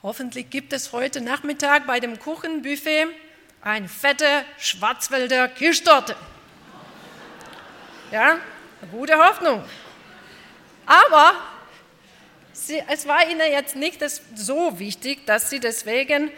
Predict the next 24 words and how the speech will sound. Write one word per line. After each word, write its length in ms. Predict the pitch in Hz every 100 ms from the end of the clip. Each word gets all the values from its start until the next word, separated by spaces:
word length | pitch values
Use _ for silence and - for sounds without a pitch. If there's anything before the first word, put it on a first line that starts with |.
| -
sich 260 | - 233 -
absichern 640 | 247 302 - 311 302 302
wollten 380 | 285 294 311 302
und 180 | 247 196
hier 140 | 185
angerufen 680 | 185 277 269 254 269 269 269
hätten, 340 | 240 262 262
dass 340 | 233 220 - - -
da 200 | 208 202
sicher 320 | 285 294 285
zu 120 | 269
sein, 420 | 233 214 220 240
dass 160 | 202 -
das 200 | 185 -
gibt. 280 | 294 294 - - - - - -
Sie 240 | - 370 403
sind 200 | 381 359
nicht 220 | 302 330
besorgt 500 | 330 262 233 269 320
in 120 | 302 277
dem 180 | 254
Wohnzimmer 520 | 202 220 285 294 294 285
morgen 440 | 247 294 294 294
herumgelaufen. 960 | 247 214 302 311 294 285 302 302 311